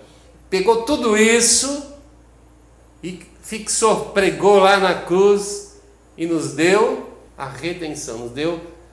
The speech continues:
o pagamento das nossas dívidas através do próprio Cristo. Quando nós ultrapassamos o propósito, a vontade de Deus, deixamos de ser aquela pessoa ou praticarmos aquilo que Deus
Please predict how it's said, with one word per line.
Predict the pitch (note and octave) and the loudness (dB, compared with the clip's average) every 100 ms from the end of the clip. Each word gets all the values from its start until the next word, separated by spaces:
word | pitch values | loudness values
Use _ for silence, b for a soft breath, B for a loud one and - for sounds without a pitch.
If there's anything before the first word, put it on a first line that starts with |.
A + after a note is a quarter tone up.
| - | -8
o | |
pagamento | D3+ D3 D3 C3+ C#3 E3+ F3 - | -4 0 0 0 0 0 0 -6
das | A2+ A2 | -10 -12
nossas | B2+ B2+ B2 G#2 | -12 -12 -12 -14
dívidas | G#2 A#2 A#2 | -14 -14 -14
através | B2 B2 D3 A2+ A#2+ A#2+ - | -14 -10 -10 -8 -8 -10 -14
do | D3+ | -18
próprio | D3+ D3+ D#3 D#3 F#3 G3+ - - _ _ | -16 -14 -14 -12 -12 -14 -18 -20 _ _
Cristo. | A2 A2 A2 - _ _ _ _ _ _ _ _ _ - | -14 -12 -12 -18 _ _ _ _ _ _ _ _ _ -10
Quando | C#3 C#3 | -8 -2
nós | D3 D3+ D3+ | 0 0 -2
ultrapassamos | D#3 F#3 F3+ F3+ D3+ - F#3 F#3+ D#3+ | 0 0 2 2 0 0 -2 -2 -2
o | E3 | -2
propósito, | D#3 C#3 D3 D#3 D3+ | -4 -4 0 0 0
a | C#3+ | -4
vontade | C#3+ C3+ D#3+ D#3 C#3+ | -4 -2 0 0 -2
de | |
Deus, | C3+ D3 | -6 -6
deixamos | D#3 D3+ - G3+ G#3 E3 | -6 -4 -2 -2 -2 -4
de | D#3 | -4
ser | D3+ - F3 E3 - - - - | -4 -2 -2 -4 -8 -18 -20 -12
aquela | C3 - F3+ D#3+ | -8 0 2 2
pessoa | D#3 C#3 - D#3+ E3 D#3 | -2 -4 -2 0 2 4
ou | F#3 F3+ - | 2 0 -2
praticarmos | E3+ E3 D3+ - F#3 F3+ E3 | -4 -4 -6 0 0 2 -2
aquilo | - F3+ F3+ | -4 -8 -10
que | D#3 | -8
Deus | C#3 F#3 F#3+ F#3+ - | -2 0 -2 -4 -10